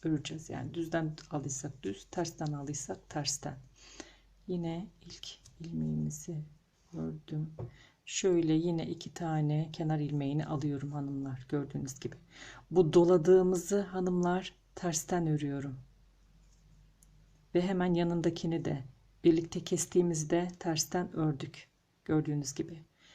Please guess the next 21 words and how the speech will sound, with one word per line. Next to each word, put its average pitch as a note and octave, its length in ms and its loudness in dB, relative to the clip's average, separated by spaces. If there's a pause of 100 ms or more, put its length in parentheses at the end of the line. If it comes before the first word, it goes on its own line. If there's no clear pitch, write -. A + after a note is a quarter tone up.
(180)
Hemen F#3+ 420 0
beş G3 240 4
tane E3 680 4 (380)
düzümüz E3 580 2
var. D3+ 220 0
İki, D#3 520 -2 (300)
üç, - 460 -8 (440)
dört D#3 580 -2 (140)
ve E3 160 -2 (220)
beş. - 420 -2 (760)
Bir G3 200 6
tane E3+ 540 0
tersimiz E3 720 -4
vardı. F3+ 560 0 (1120)
Yine F3 400 2
beş F#3 240 2
tane E3+ 380 0
düzümüz D#3 500 0
var. D3+ 320 -8 (760)
Arka F3+ 280 -4
tarafta D#3+ 640 0